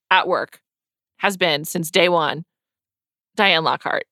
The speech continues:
which is Christine Baranski's character on The Good Wife and then The Good Fight. She was so good on the last night's episode of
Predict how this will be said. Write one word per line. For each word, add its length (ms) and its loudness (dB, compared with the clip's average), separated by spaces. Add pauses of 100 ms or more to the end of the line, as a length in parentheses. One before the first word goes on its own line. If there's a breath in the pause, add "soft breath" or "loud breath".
(120)
which 160 -4
is 120 -8
Christine 320 -2
Baranski's 400 0
character 340 0
on 180 -2
The 80 -6
Good 100 0
Wife 260 0 (200)
and 80 -2
then 80 0
The 60 -6
Good 160 -6
Fight. 220 -2 (800 soft breath)
She 200 4
was 180 4
so 540 4
good 440 0 (160)
on 100 2
the 140 0
last 220 2
night's 140 -2
episode 580 0
of 480 0